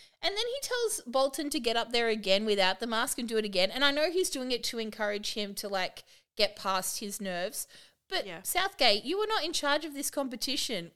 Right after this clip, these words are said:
Speaker 1: You can't tell people to go up again.
Speaker 2: Well, no, he,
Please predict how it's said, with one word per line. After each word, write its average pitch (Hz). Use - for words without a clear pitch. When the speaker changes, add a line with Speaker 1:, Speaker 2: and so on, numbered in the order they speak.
Speaker 1:
You 302
can't 427
tell 294
people 254
to 220
go 220
up 202
again. 190
Speaker 2:
Well, 453
no, 415
he, 392